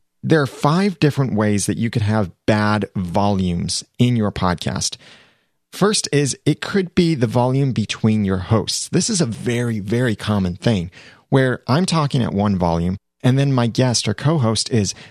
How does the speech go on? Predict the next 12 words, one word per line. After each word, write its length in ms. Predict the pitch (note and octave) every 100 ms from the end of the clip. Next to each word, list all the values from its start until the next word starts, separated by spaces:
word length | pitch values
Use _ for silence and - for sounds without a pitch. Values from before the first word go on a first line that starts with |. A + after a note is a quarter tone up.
| _
talking 320 | - A#2 B2+
at 100 | A2
a 40 | G#2
much 280 | G#2+ A2 -
quieter 480 | - A#2 C3+ A#2+
volume 400 | G2 F#2+ F#2 G2 -
or 160 | E3+
at 60 | E3
a 40 |
much 260 | B2 A#2 -
louder 520 | F#2 G#2+ A2+ D3 C#3
volume. 500 | F2 E2+ D#2+ E2+ F#2+